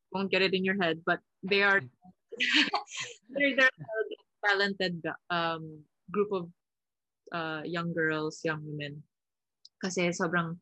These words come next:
coach really took the time to get all of them.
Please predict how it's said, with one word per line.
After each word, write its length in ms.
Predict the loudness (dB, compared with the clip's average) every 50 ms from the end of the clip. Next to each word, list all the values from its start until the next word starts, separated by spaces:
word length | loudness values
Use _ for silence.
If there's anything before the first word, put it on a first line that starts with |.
| _ _ _ _ _ _ _ _ _ _ _ _ 6
coach 240 | 6 6 6 6 6
really 240 | 8 8 8 8 6
took 180 | 4 0 0 0
the 100 | 0 0
time 320 | 2 2 2 2 2 0 -2
to 80 | -2
get 220 | 0 2 0 0 0 _ -2
all 200 | -2 0 0 0
of 120 | -2 -2
them. 400 | -2 -6 -6 -6 -10 -14 -16 -16